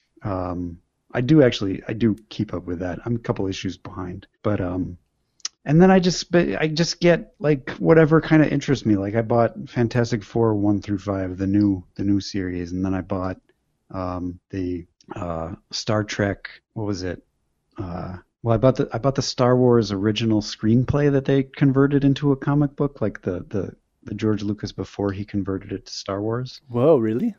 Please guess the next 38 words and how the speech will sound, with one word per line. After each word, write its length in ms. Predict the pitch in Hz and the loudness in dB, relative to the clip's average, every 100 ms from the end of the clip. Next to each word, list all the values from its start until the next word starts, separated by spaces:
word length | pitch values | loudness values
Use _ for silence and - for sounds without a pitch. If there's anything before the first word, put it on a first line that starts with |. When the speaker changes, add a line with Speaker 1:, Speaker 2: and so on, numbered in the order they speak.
| _ _ | _ _
Speaker 2:
That's 200 | 113 101 | -12 -8
Speaker 1:
Um, 100 | 104 | -8
Speaker 2:
that 140 | 92 - | -10 -2
sounds 200 | 147 117 | 0 0
really 140 | 113 | -4
cool. 320 | - 151 127 | 0 -2 0
Speaker 1:
Yeah, 140 | 113 101 | 0 0
they 100 | 107 | 2
took, 160 | 135 147 - _ | 0 -2 -6 _
like, 120 | 123 - | -18 -18
his 140 | - - | -20 -2
original 340 | 113 113 113 104 | 0 4 4 2
screenplay 760 | - 107 110 107 120 113 110 | -2 0 2 2 0 2 2
and 100 | 107 | 2
they, 200 | 92 90 107 | 0 -2 -6
they 100 | - | -10
turned 340 | - - 113 101 | -8 2 2 2
that 180 | 98 - | 0 -2
into 240 | 113 120 | -2 0
a 40 | 113 | -2
comic. 480 | 123 127 127 - _ - | 0 0 -2 -6 _ -6
Um, 500 | 104 95 92 92 87 _ - | -4 -4 -4 -6 -8 _ -2
and 100 | 120 | 2
then 80 | 107 | 2
I 60 | |
bought 360 | 98 104 98 - | 2 0 -2 -4
the 540 | 110 107 98 92 90 87 _ _ - | -6 -2 0 -2 -4 -8 _ _ 0
original 500 | 117 113 113 107 98 | 0 2 2 4 2
screenplay 800 | - - 123 113 104 110 104 101 | -4 -2 2 2 2 -2 -2 -4
f-, 520 | - - - - _ _ | -8 -20 -20 -20 _ _
uh, 160 | 117 98 | -6 -6
that 140 | 98 | -4
they 60 | 110 | -6
turned 240 | - 110 104 | -2 0 0
into 240 | 104 98 | 0 -2
a 40 | |
comic 420 | 95 - 107 101 - | -2 0 0 0 -6
for 520 | - 101 95 92 | -6 -4 -4 -6